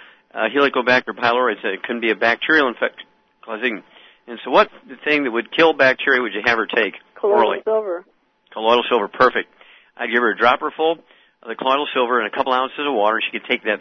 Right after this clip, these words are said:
Speaker 1: three times a day. And the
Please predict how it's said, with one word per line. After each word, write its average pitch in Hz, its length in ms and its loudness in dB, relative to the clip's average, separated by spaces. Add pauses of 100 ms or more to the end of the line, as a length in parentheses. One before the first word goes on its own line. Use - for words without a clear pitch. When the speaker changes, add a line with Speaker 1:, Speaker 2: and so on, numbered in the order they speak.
Speaker 1:
three 127 160 0
times 120 380 -2
a - 20 -12
day. 120 280 0 (760)
And 110 240 -2
the 110 280 0